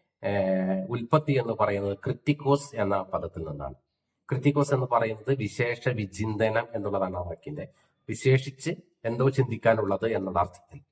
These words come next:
അതുകൊണ്ട് കൃതികളെ കുറിച്ച് മാത്രമല്ല, സാഹിത്യകാരന്മാരെ കുറിച്ചുള്ള വിചിന്തനവും സാഹിത്യകാരന്മാരെ കുറിച്ചുള്ള പഠനങ്ങളും ഒക്കെ തന്നെ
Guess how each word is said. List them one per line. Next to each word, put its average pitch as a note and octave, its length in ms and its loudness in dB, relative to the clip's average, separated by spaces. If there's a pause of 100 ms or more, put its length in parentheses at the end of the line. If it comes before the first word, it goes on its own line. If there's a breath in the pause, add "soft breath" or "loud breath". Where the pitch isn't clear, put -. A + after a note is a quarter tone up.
(1160)
അതുകൊണ്ട് F3+ 680 4
കൃതികളെ C#3 380 4
കുറിച്ച് D#3+ 280 -2
മാത്രമല്ല, C3 840 2
സാഹിത്യകാരന്മാരെ A2+ 1040 2
കുറിച്ചുള്ള F#2+ 640 0
വിചിന്തനവും F2+ 760 -4 (100)
സാഹിത്യകാരന്മാരെ G#2+ 840 0
കുറിച്ചുള്ള F#2 580 -6
പഠനങ്ങളും G2 600 2
ഒക്കെ - 180 2 (120)
തന്നെ F#2 280 -2